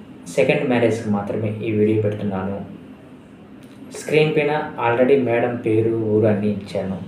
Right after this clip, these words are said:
మీరు దయచేసి చూడండి. నాలుగు వేల రూపాయలు ఫీజు ఉంటుందండి. ఫీజు కట్టిన వెంటనే within టూ డేస్లో మ్యాచ్ ఫిక్సింగ్ కూడా సెట్ చేయడం జరుగుతుంది. ఓకే, ఒకవేళ మీకు ఏమైనా డౌట్గా ఉంటే దయచేసి తిరుపతికి రండి,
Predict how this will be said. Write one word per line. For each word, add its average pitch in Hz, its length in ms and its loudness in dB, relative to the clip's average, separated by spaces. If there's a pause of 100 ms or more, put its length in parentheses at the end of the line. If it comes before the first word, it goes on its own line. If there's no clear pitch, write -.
(260)
మీరు 107 240 -6
దయచేసి 107 440 -2
చూడండి. 101 340 -2 (520)
నాలుగు 117 360 4
వేల 104 120 0
రూపాయలు 107 280 0
ఫీజు 101 340 0
ఉంటుందండి. 92 580 -4 (1040)
ఫీజు 185 380 6
కట్టిన 123 280 4
వెంటనే 117 260 2
within 160 360 4
టూ 156 120 8
డేస్లో 165 560 8 (340)
మ్యాచ్ 135 280 0
ఫిక్సింగ్ 120 420 -6
కూడా 147 400 2
సెట్ - 280 2
చేయడం 120 180 6
జరుగుతుంది. 101 540 0 (1400)
ఓకే, - 320 2 (920)
ఒకవేళ 165 600 10 (160)
మీకు 156 440 4
ఏమైనా 131 360 4
డౌట్గా 120 460 4
ఉంటే 110 260 2 (220)
దయచేసి 123 440 2
తిరుపతికి 147 400 6
రండి, 98 360 2